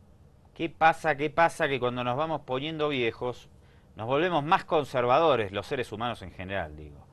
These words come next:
Por eso yo digo que, eh,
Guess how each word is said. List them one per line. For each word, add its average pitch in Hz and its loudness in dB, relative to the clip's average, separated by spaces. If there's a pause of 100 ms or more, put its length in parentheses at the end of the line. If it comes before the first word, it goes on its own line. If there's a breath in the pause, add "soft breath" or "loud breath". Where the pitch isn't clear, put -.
(520 soft breath)
Por 113 -2
eso 131 -4
yo 127 0
digo 135 -2
que, 135 -4
eh, 98 -8